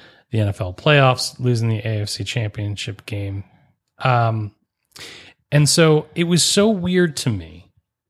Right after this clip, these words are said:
to be so bummed out in a Baltimore sports context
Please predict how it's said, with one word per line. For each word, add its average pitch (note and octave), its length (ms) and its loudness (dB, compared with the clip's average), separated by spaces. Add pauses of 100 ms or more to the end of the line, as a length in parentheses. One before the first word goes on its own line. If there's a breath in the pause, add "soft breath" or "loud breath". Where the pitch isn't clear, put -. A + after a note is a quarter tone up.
(480)
to C#3 120 0
be C3 300 -2
so D#3 540 0 (240)
bummed D3 360 2
out G#2 400 0
in C3 160 2
a A#2 60 0
Baltimore B2 540 0
sports A#2+ 480 -2 (340)
context A2 720 -2